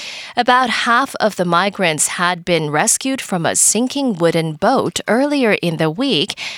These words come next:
and taken onto C I four. The vessel already had aboard about four hundred passengers,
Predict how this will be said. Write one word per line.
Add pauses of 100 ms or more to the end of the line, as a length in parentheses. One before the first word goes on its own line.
(100)
and
taken
onto
C
I
four. (560)
The
vessel
already
had
aboard
about
four
hundred
passengers,